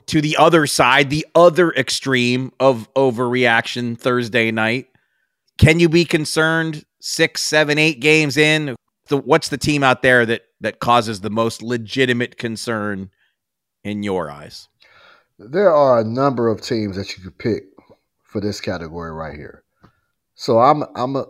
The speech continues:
Speaker 2: I'm gonna go with this team. Um, there's concerns. I wouldn't say it's dire, but it's concerns. 'Cause again,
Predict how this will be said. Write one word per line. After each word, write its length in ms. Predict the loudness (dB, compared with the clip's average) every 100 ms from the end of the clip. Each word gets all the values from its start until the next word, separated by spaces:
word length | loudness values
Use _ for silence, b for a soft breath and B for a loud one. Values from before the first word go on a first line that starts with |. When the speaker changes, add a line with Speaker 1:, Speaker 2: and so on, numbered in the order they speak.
| _
Speaker 2:
I'm 140 | -10 -8
gonna 120 | -2
go 140 | 0
with 180 | 0 -2
this 220 | -6 -6
team. 480 | -8 -8 -8 -12 -18 _ _ _ _ _ b b b _ _ -10
Um, 560 | -8 -6 -8 -10 -16 _ _ _ _ _ _ _ -8
there's 320 | 2 2 2
concerns. 600 | -4 -6 -2 0 0 0
I 80 | 0
wouldn't 220 | -2 -2
say 260 | -2 -2 -2
it's 140 | -6 -8
dire, 560 | -6 0 2 2 0
but 180 | 0 -2
it's 80 | -2
concerns. 560 | -8 -10 -6 -4 -6 -8
'Cause 240 | -8 -6
again, 580 | -4 0 0 -2 -10